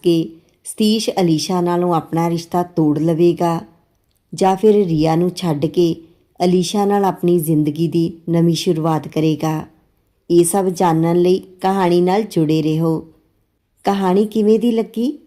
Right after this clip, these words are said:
ਆਪਣੇ ਕੀਮਤੀ ਵਿਚਾਰ ਕੁਮੈਂਟ ਬਾਕਸ ਰਾਹੀਂ ਲਿਖ ਕੇ ਜ਼ਰੂਰ ਸਾਂਝੇ ਕਰਿਓ।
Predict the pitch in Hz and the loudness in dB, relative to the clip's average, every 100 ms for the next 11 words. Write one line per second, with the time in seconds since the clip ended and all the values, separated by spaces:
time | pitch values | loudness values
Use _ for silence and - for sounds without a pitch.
0 | - 165 170 165 165 180 185 180 220 220 | -4 -2 0 -2 0 0 2 0 -2 0
1 | 220 220 226 190 160 147 165 180 175 185 | 0 -2 -2 -2 0 -2 -2 -2 -4 -4
2 | 190 190 165 165 - 190 185 208 254 262 | -2 2 0 0 0 2 2 0 -2 -4
3 | 185 151 147 175 170 160 156 156 - | -2 0 0 -2 0 0 0 -2 -4